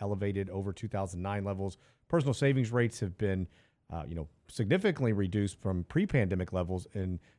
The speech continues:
you know, even f-, way reduced from pandemic levels when everybody had a lot of cash on hand. So we are seeing that these higher interest rates and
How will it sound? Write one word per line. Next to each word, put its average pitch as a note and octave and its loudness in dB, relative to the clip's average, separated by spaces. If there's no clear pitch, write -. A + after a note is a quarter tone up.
you F2+ -4
know, E2+ -4
even A2+ 2
f-, - -14
way C3 6
reduced F2+ 0
from F2+ -2
pandemic F2+ 0
levels G2 0
when G2 -8
everybody A#2+ 2
had G2 0
a F#2+ -2
lot F2+ -2
of F2+ -6
cash G2 -4
on F2+ -4
hand. F2 -4
So C#3+ 4
we C#3 4
are C#3 8
seeing D3+ 4
that A#2+ 2
these A2+ 0
higher A#2+ 2
interest A#2 -2
rates G2 0
and A2+ 0